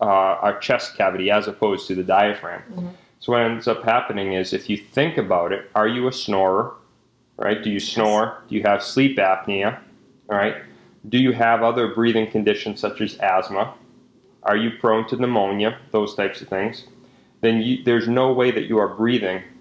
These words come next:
Speaker 1: with your diaphragm as efficiently as you should be, right? So you are at risk. If you develop a respiratory illness, you are at risk. You are at a higher risk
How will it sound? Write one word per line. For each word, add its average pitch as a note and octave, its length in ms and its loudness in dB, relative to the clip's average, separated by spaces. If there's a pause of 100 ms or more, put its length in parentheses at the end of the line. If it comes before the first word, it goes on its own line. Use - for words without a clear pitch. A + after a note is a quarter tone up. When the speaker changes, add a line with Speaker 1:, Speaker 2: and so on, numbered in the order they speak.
Speaker 1:
with G#2 260 -2
your - 100 -4
diaphragm F#2+ 580 0
as F#2 120 -4
efficiently G2+ 560 -4
as F#2 160 -2
you G2 80 -10
should - 260 -4
be, - 120 -14
right? G2+ 360 0
So - 120 -4
you B2 260 2
are A#2 140 4
at - 180 -2
risk. A#2+ 540 0
If - 160 -8
you G#2+ 80 0
develop A#2+ 440 0
a - 40 -4
respiratory A2+ 600 0
illness, F2+ 340 -4
you A2 120 2
are A2 120 6
at G#2 180 0
risk. A#2+ 640 -2
You A2+ 160 2
are G2+ 100 2
at G2 60 2
a - 140 -4
higher D#3+ 420 0
risk F3+ 460 0